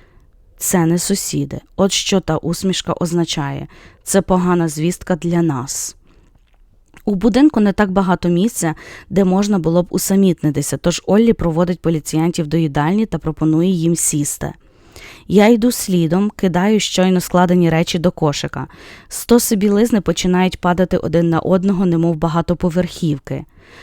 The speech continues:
Поліціянти сідають на стільці, Оллі вмощується на бильце дивана,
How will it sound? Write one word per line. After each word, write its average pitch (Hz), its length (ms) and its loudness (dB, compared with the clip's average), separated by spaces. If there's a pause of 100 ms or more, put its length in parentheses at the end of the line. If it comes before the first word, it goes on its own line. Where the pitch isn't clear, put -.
(160)
Поліціянти 208 760 2
сідають 175 500 0
на 180 100 0
стільці, 180 720 -2 (500)
Оллі 247 300 6
вмощується 190 680 0
на 175 140 2
бильце 165 380 -2
дивана, 165 580 0